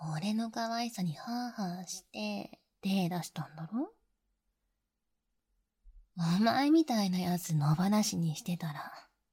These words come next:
行き着く先はレイプもだよな。どうせ異性問わず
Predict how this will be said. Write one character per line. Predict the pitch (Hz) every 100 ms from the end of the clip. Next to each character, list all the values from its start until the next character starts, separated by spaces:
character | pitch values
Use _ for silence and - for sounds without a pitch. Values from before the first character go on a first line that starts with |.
| _ _ _ -
行 | 180 170
き | 190
着 | -
く | -
先 | - 165 -
は | 170 175
レ | 180
イ | 208
プ | 277
も | 277
だ | 220
よ | 202
な。 | 190 208 220 233 247 269 _ _ _ _ _ _ _ _ _ _ _ _ _ 233
ど | 247 262
う | 247
せ | 254 254 247 262
異 |
性 | - 262 202
問 | - 247 277
わ |
ず | 311